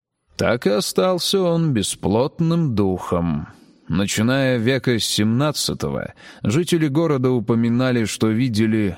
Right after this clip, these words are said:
молодого священника, обретающегося под стенами собора. Кто-то даже пытался изгнать призрака, да никуда бедолага не делся.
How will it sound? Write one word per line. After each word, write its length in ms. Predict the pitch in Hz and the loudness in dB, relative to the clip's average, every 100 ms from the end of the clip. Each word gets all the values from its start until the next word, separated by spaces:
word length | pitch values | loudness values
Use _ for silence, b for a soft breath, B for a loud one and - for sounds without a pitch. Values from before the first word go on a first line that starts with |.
| - | -2
молодого 500 | 107 117 117 123 113 | 0 0 0 0 0
священника, 1160 | - 117 107 - 160 117 85 65 - - - - B B | 0 -2 -2 -2 0 0 -2 -6 -6 -8 -8 -12 B B
обретающегося 1200 | - 95 101 95 113 110 104 - 107 101 95 107 98 | -2 0 0 0 0 2 0 -2 0 0 0 0 0
под 200 | 110 98 | 0 -2
стенами 640 | - 110 113 110 104 101 | -2 0 2 0 0 0
собора. 760 | - 107 104 92 78 65 82 - _ _ b b b b | 0 0 0 0 -2 -4 -10 -14 _ _ b b b b
Кто-то 440 | - - 90 113 175 | -8 -2 0 0 0
даже 300 | 185 147 156 | 0 0 0
пытался 640 | 165 131 131 123 - 147 | 0 0 0 0 0 0
изгнать 640 | 120 107 120 123 175 - | 0 0 0 0 -2 -4
призрака, 800 | - 190 143 95 87 - - - - B B | -2 0 0 0 -4 -6 -8 -10 -12 B B
да 120 | 180 | -2
никуда 580 | 185 147 147 131 139 127 | 0 0 0 0 2 2
бедолага 920 | 107 110 110 107 107 107 92 92 90 - | 0 0 2 2 2 0 0 0 0 0
не 260 | 110 107 104 | 0 0 0
делся. 800 | 92 92 78 - - - - | 0 -2 -2 -6 -6 -6 -10